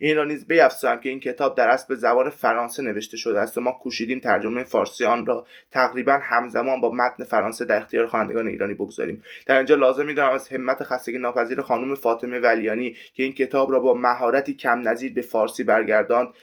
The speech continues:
صمیمانه تشکر کنم. از دوست بسیار گرامی هم کامران فانی نیز از صمیم قلب سپاسگزارم که در تمام مدت تدوین این کتاب مخاطب خلاق من بوده و با همکاری و همفکری بی‌دریغ خود بسیار از نکات تاریک آن را برایم روشن ساخت.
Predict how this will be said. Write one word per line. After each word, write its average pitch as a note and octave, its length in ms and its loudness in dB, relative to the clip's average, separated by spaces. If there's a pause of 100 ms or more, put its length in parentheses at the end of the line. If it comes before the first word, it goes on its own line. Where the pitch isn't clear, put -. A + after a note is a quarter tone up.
صمیمانه A#2 480 0
تشکر A2 440 -4
کنم. G2+ 320 -8 (200)
از C3 140 2
دوست C#3+ 240 0
بسیار B2 400 2
گرامی A#2+ 360 0
هم C3 100 0
کامران B2+ 440 0
فانی A#2+ 300 -2
نیز B2+ 240 -6
از A2+ 100 -2
صمیم B2 380 -4
قلب B2+ 260 2
سپاسگزارم A#2 800 -2 (200)
که C3+ 100 2
در B2 120 6
تمام C#3+ 360 -2
مدت B2+ 420 0
تدوین A#2 380 -2
این A2+ 140 -6
کتاب A#2 380 -2 (200)
مخاطب B2+ 380 0
خلاق B2 520 2
من G#2+ 320 0
بوده G#2 320 -4 (240)
و A2+ 80 -2
با A#2+ 100 2
همکاری A#2+ 480 2
و C3 40 0
همفکری A2+ 440 -4
بی‌دریغ A#2 480 -2
خود B2 220 -4
بسیار C3 400 0
از B2 180 2
نکات B2 300 -4
تاریک A#2 420 -4
آن A2+ 180 -2
را G#2 100 -2
برایم G#2 320 0
روشن - 320 -6
ساخت. - 300 -12